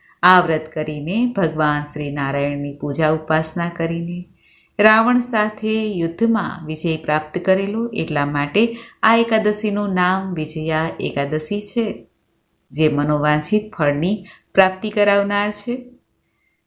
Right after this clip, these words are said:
આજના દિવસે ભગવાન શ્રી નારાયણની કૃપા પ્રાપ્ત કરવા માટે ભક્તજનો આ એકાદશીનું વ્રત કરે છે, કથા સાંભળે છે, ભગવાન શ્રી નારાયણના મંત્ર જાપ કરે છે. આજે ભગવાન શ્રી હરિની પૂજા વિશેષ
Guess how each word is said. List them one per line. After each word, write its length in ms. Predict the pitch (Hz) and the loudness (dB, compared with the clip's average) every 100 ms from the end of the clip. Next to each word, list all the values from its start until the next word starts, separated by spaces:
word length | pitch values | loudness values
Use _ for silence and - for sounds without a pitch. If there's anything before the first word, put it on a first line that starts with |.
| - | 0
આજના 420 | 202 233 247 269 | 2 4 2 2
દિવસે 600 | 233 254 247 - 262 294 226 | 2 0 0 0 -2 -2 0
ભગવાન 440 | 190 180 175 175 | 0 2 0 0
શ્રી 280 | 170 165 165 | -2 -2 0
નારાયણની 540 | 160 156 156 156 156 | 2 2 0 0 -4
કૃપા 340 | 151 156 156 165 | -2 -2 2 2
પ્રાપ્ત 400 | 165 175 175 185 | 4 0 2 -2
કરવા 400 | 185 185 190 185 | 2 4 4 2
માટે 360 | 185 185 214 226 233 - | 2 0 0 0 -2 -2
ભક્તજનો 640 | 180 - 160 175 160 190 233 - - - | -2 0 0 2 2 2 0 -2 -12 0
આ 80 | 208 | 4
એકાદશીનું 640 | 220 208 196 196 185 170 | 6 4 2 0 -2 -2
વ્રત 240 | 147 165 - - | 2 2 0 0
કરે 220 | 180 185 | 0 0
છે, 200 | 185 202 | -2 -4
કથા 400 | 190 147 170 175 | -2 -4 -2 -4
સાંભળે 500 | 180 180 185 185 196 | 0 0 0 0 -2
છે, 320 | 190 220 233 - _ _ _ _ _ - | -6 -8 -8 -12 _ _ _ _ _ -2
ભગવાન 420 | 165 156 180 190 190 | 0 4 6 4 2
શ્રી 280 | - 156 | -2 -2
નારાયણના 600 | 151 143 143 147 151 147 | -2 -2 -2 0 0 -2
મંત્ર 320 | 139 143 143 185 | 0 -2 2 2
જાપ 320 | 196 190 190 | 4 0 2
કરે 200 | 190 190 | 2 2
છે. 340 | 190 214 226 - _ _ _ _ _ _ _ _ _ | -4 -10 -12 -14 _ _ _ _ _ _ _ _ _
આજે 360 | 190 226 233 269 | 4 4 4 0
ભગવાન 560 | 262 220 180 185 185 185 | 0 0 2 2 2 -2
શ્રી 260 | 175 175 | -2 -2
હરિની 520 | 170 156 156 170 185 185 | -2 -4 -2 -2 -2 -2
પૂજા 440 | 160 147 165 160 156 | -4 -2 0 0 -2
વિશેષ 320 | 147 - | -2 0